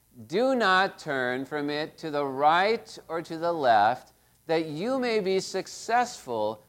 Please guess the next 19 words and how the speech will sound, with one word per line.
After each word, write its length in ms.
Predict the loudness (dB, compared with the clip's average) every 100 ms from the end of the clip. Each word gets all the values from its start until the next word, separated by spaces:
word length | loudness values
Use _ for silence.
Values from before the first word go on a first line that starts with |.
| _
wherever 480 | -4 0 0 -2 -8
you 180 | -8 -6
go. 380 | -4 -4 -6 -12 _ _ _ _ _ _ _ _ _ _ _
Keep 220 | -10 -8
this 160 | -12
book 260 | -6 -6 -4
of 80 | -6
the 120 | -4
law 340 | 0 0 0 -6
always 540 | -12 -6 -4 -4 -6 -6
on 160 | -8
your 160 | -8 -10
lips. 540 | -8 -8 -10 -18 -20 _ _ _ _
Meditate 800 | -8 -2 0 2 0 0 -2 -2 -2
on 240 | -4 -4
it 260 | -6 -10 -6
day 460 | -2 0 0 -2
and 300 | -6 -8 -6
night, 420 | -4 -4 -6 -10